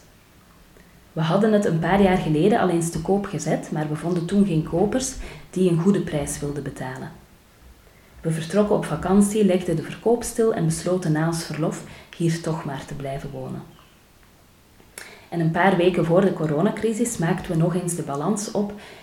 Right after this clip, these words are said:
en kwamen tot het, kwamen we tot het besluit dat het nu toch tijd werd om ons huis te verkopen.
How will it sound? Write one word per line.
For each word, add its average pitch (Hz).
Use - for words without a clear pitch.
en 160
kwamen 185
tot 202
het, 170
kwamen 202
we 202
tot -
het 151
besluit 156
dat 165
het -
nu 190
toch 165
tijd 160
werd 160
om 202
ons 160
huis 147
te 156
verkopen. 156